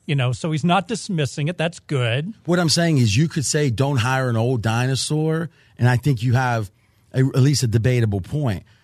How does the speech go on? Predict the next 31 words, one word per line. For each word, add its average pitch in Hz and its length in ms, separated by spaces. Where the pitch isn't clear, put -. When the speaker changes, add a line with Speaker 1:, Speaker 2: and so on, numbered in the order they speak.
Speaker 2:
You 117 120
can't 147 400
say 160 260
you 127 180
want 120 320
Gruden 123 720
to 131 100
pay 143 300
any 139 280
more 127 460
hom-, 156 440
or 120 180
homage 131 580
to, 135 600
or 131 160
lip 151 240
service 117 540
to 139 440
the 139 80
importance 143 400
of 135 60
analytics 151 600
when 156 180
by 165 140
definition, 170 520
by 147 140
hiring 165 380
Gruden, 151 260
you're 160 100
hiring 165 360
Gruden, 156 580